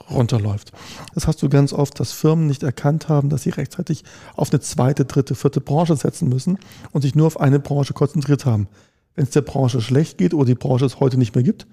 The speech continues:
ja, dann nützt dir die noch so viele tolle Ideen nichts. Also als Hersteller von Dampflokomotiven hast du's heute schwierig.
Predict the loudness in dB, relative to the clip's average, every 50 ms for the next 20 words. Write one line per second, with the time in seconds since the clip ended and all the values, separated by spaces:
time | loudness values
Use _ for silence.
0 | _ _ _ _ _ -8 -6 -6 -6 -6 -6 -4 -4 -4 -4 -4 -4 0 0 0
1 | 0 0 -2 -4 -2 0 -2 -2 0 0 0 0 -2 -2 -4 -2 0 0 0 -2
2 | -6 -6 -6 -4 -2 0 2 4 4 4 4 4 4 2 2 0 -2 -4 -4 -6
3 | -8 -10 _ _ _ _ -10 -4 -2 0 0 0 2 2 4 4 4 4 4 2
4 | 0 -6 -16 -20 -20 -20 -20 -20 -20 -20 -14 -8 -6 -4 -2 -2 -2 -2 0 2
5 | 2 2 2 0 0 -2 0 0 0 0 2 2 0 0 0 0 0 2 2 2
6 | -2 -2 0 -2 -2 0 2 2 2 2 2 0 -2 -4 -2 -2 -2 -2 -2 -2
7 | -2 0 2 2 0 0 -4